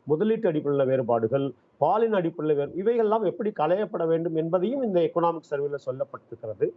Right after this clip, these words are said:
ஆனால், அ, அ, ஒரு திட்ட அறிக்கை என்று பார்க்கின்ற பொழுது உண்மையிலேயே பாராட்டப்பட வேண்டும். தனிப்பட்ட முறையிலும் பாராட்டுறதுக்கு காரணம், அ, அ, டாக்டர், அ,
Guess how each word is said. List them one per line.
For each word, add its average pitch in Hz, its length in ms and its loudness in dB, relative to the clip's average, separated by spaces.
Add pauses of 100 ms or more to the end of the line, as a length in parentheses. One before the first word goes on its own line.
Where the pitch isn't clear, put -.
(360)
ஆனால், 220 480 4
அ, 170 280 0
அ, 151 240 -6
ஒரு 160 240 -6
திட்ட 220 240 -2
அறிக்கை 220 300 2
என்று 202 140 -2
பார்க்கின்ற 175 380 -2
பொழுது 185 220 -2
உண்மையிலேயே 180 460 2
பாராட்டப்பட 156 540 0
வேண்டும். 147 300 -4 (400)
தனிப்பட்ட 247 520 0
முறையிலும் 233 420 2
பாராட்டுறதுக்கு 190 480 -2
காரணம், 175 440 -2 (360)
அ, 156 40 0 (260)
அ, 156 180 0
டாக்டர், 165 380 0
அ, 143 300 0